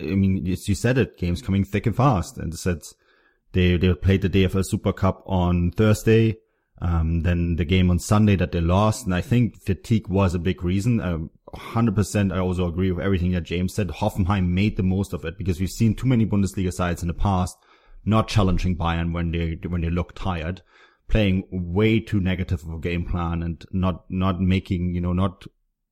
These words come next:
not trying to capitalize off the fact that Bayern are weakened. So good for them. And I think that was, that was fantastic. But I think it is a concern for Bayern because it, it, it just shows that this squad is not deep enough. And I think that is, that is a fact.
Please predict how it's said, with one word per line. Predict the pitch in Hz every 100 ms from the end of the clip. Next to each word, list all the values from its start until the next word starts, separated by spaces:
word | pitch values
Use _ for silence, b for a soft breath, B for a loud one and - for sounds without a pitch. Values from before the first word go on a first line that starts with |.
| _ _ -
not | 101 104 107 -
trying | - 107 104
to | -
capitalize | 110 110 92 90 82 92
off |
the | 92
fact | - 85 85
that | 82
Bayern | 87 82 82
are | 82
weakened. | 78 80 78 85
So | - 87 76 -
good | 113
for | - 92
them. | 98 90 82 -
And | 85
I | 85
think | 95 87
that | 85 87
was, | 85 - -
that | 85
was | 78 92
fantastic. | 80 90 92 - -
But | 90 - B B B B B
I | 104
think | 123 117
it |
is | 123 143
a |
concern | - 117 - 120 120
for | - 90
Bayern | 113 147 127 101
because | 104 123 110
it, | 123 98
it, | 127 101 -
it | 123 98
just | - 117 -
shows | - 127 139 127
that | - -
this | 113
squad | - 92 101 104
is | 113
not | 110 90
deep | 117
enough. | 95 73 - _ _ _ _ _ -
And | 98
I | 101
think | 123 113
that | 110 113
is, | 98 -
that | - 110
is | 110 - -
a | 104
fact. | 107 107 - -